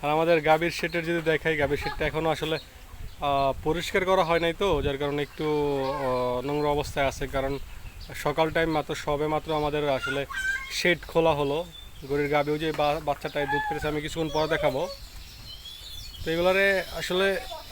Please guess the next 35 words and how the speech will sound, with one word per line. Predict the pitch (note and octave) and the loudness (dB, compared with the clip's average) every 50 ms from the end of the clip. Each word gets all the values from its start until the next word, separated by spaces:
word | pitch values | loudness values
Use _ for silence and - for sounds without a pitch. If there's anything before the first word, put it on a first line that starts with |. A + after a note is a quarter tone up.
| - | 0
এখনও | F3 F3+ F3 E3 F3+ F#3 F#3 | 2 2 4 4 4 2 4
পরিষ্কার | E3+ E3+ F3 D#3 - - F#3 E3+ | 4 4 4 4 2 2 2 4
করা | F#3 F#3 F#3 | 4 4 4
হয় | D3+ D#3+ E3 | 4 4 2
না, | D#3+ E3+ E3+ | 2 2 2
যেহেতু | D#3+ D#3+ D#3 | 0 0 -2
সকাল | - - D#3 D3 D#3+ D#3+ D#3+ | -2 -2 0 2 4 4 4
টাইম | D#3 E3 D#3+ D#3+ | 6 4 4 4
আসলে | D3+ - D#3 D#3 D#3+ | 4 2 2 2 4
গাভী | D3 D3+ C#3+ D3 D3+ | 4 4 4 4 2
থেকে | - D#3+ D#3 D#3+ D#3+ | 0 0 0 0 0
দুধ | D3 D3 D3+ D3 | 0 0 -2 0
দুহে | C#3+ D3+ D#3+ F3+ F#3+ E3+ C3 - - - - - - - - - - - | 2 2 4 4 4 2 0 -2 -10 -18 -20 -18 -20 -20 -18 -14 -8 -6
আসলে, | D3+ - - C#3+ D3 D3+ D3+ D3+ | -6 -4 -2 0 2 2 2 2
আহ, | - - - D3+ C3 B2+ - | 0 -2 -2 -2 -2 0 2
পাইকার | D3 D3+ D3 D#3+ D#3 | 2 2 4 4 4
নিয়ে | D3 C#3+ D3 D3+ D#3 D#3 | 4 4 4 2 2 2
গেছে। | E3 D3 - C3 | 2 2 0 -2
যদি | B2+ B2+ B2+ B2+ | -4 -2 0 0
ওই | C3 B2+ | 0 -2
যে | A#2+ C3 C#3+ - - - - - - - - - - - - - | -2 -4 -6 -8 -10 -12 -12 -12 -10 -8 -8 -8 -8 -10 -12 -10
কিছুদিন | F3+ - F3+ F3 F#3+ F#3 | -10 -8 -4 0 2 4
আগে | F3 E3+ F3+ F#3+ | 4 4 4 4
আমাদের | F3+ F3 E3 E3 D#3+ | 2 2 2 2 2
এই | D#3+ | 4
বাচ্চাটা | D#3 D3+ D3 - - D#3+ E3 D3 | 4 2 2 0 -2 -2 -2 0
হয়েছে, | C#3+ D3 C3+ - D#3 E3 F3+ F3 E3 - - - - - - - - - - - - G#3 | -2 -2 -2 -4 -6 -8 -8 -10 -12 -14 -16 -18 -18 -18 -18 -18 -20 -20 -20 -14 -10 -6
লাইট | F3+ E3 D#3+ D#3+ E3 E3+ E3 - | -2 0 2 2 2 2 2 0
নেই | E3+ E3+ E3 E3 D#3 - | 0 0 0 0 -2 -2
তো | G3 F#3 D#3+ | -2 -2 0
দেখা | D3+ D3+ C3+ D3+ | 0 0 0 0
যাইতেছে | D3 C#3 C#3+ C3+ - C#3 | 0 -2 -2 -6 -6 -6
না | C#3 | -8
সকাল | - - C3+ C3+ C#3 C3+ | -8 -8 -8 -8 -8 -6
টাইম। | D3 D3+ D#3+ | -6 -6 -4